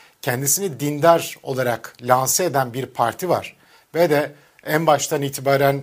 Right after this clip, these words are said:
söyleyecek olursak o zamanlar öyleydi. Demokrat, dindar demokrat olarak <clears throat> lanse eden bir parti var. Fakat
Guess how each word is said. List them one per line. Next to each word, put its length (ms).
söyleyecek 520
olursak 480
o 120
zamanlar 400
öyleydi. 540
Demokrat, 640
dindar 440
demokrat 560
olarak 440
<clears throat> 40
lanse 280
eden 260
bir 120
parti 420
var. 260
Fakat 420